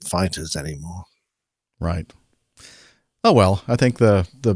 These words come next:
Speaker 2: the greatest tragedy here was just the, uh, embarrassment and, of course, the inconveniencing of the passengers, you know, getting to their destination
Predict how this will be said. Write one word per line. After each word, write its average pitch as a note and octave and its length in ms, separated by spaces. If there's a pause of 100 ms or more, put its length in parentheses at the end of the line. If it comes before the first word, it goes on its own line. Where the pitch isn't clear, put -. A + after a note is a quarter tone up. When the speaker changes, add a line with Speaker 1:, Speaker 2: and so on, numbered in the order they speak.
(120)
Speaker 2:
the A2 140
greatest G#2+ 760
tragedy F#2 440
here F2+ 220
was E2+ 220
just E2+ 200
the, E2 260
uh, D#2+ 220 (760)
embarrassment E2+ 680
and, F2+ 220
of D#2 60
course, D#2+ 240
the D#2+ 160
inconveniencing D#2+ 800
of C#2+ 140
the D2+ 60
passengers, D#2+ 600
you E2 60
know, D2+ 260
getting D#2+ 320 (220)
to E2+ 180
their D2+ 180
destination D#2+ 760